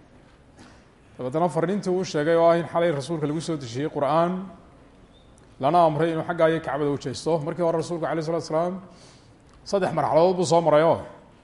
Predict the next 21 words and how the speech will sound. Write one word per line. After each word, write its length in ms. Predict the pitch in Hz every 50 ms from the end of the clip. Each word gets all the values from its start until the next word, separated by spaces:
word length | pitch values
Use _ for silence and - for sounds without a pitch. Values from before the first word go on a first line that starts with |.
| - - - - - - - - - _ _ _ _ - _ _ _
markii 280 | 151 156 - - 175
uu 400 | 175 170 156 139 127 120 120 117 123
magaalada 320 | 135 139 139 151 175 175 160
Madiina 220 | 151 147 147 147
ka 60 | - 175
joogay 460 | - - 156 147 143 170 175 185 175 - - - - - -
saddexdii 420 | - - 165 165 - - 165 170
sano 260 | 151 - 160 160 165
hore, 200 | 147 151 156 170 185 - - - - - - - - - _ - _ - _ _ _ _ _ _ - - _ _ _ _ _ _ _ _ - - - - - - - - - -
ma 120 | 127 139
Kacbadu 480 | 143 - - 123 131 151 175 190 185 190
u 60 | 185 180
jeesan 380 | - 160 151 143 - 180 185 170
jiray 360 | - 160 151 151 147 151 151
mise 220 | 147 131 - - 175
Baytul 280 | 165 170 156 160 160 160
Maqdis 280 | 175 160 147 135 - 156
buu 80 | 151
u 40 | 151
jeesan 280 | 123 135 127 113 131 117
jiray? 160 | - - -